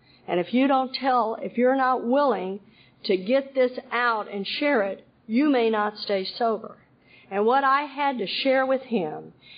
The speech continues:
is that when I was two years sober, thirty-eight years old, I sat in an abortion clinic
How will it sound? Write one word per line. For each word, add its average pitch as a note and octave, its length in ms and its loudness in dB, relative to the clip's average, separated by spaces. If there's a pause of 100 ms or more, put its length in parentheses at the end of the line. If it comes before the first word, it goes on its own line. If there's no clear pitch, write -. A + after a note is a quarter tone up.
(140)
is G3+ 220 2
that G3+ 200 0
when G#3+ 180 2
I G3+ 160 2
was F3+ 280 -4 (120)
two D#4+ 200 2
years C4 520 0
sober, F3 480 -2 (480)
thirty-eight C4+ 960 0
years B3+ 580 0
old, F3+ 440 -4 (260)
I F#3+ 160 0
sat B3 480 0 (120)
in G3 100 -4
an F3 100 -4
abortion F3+ 580 0
clinic F3 400 -6